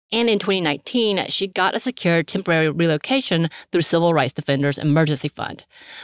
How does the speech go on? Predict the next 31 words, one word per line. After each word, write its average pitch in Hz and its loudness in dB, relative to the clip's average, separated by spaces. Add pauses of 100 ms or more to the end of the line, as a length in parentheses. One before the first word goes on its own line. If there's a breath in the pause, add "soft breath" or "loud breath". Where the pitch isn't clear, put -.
(140 loud breath)
Working 175 2
to 208 -2
protect - -4
human 165 0
rights 202 0 (120)
and 233 2
the 202 2
environment 165 0
comes 151 0
with 147 2
a 143 0
huge 143 -2
risk. 127 -2 (480 loud breath)
Uh, 139 4
she 170 -2
even 214 0
talked 165 -2
about 135 0
not 143 0
having 135 0
children 135 0
in 131 0
fear 143 2
that 113 -2
she 147 -2
would 135 2
be 135 2
murdered 143 2
for 151 0
her 143 2
work. 127 -2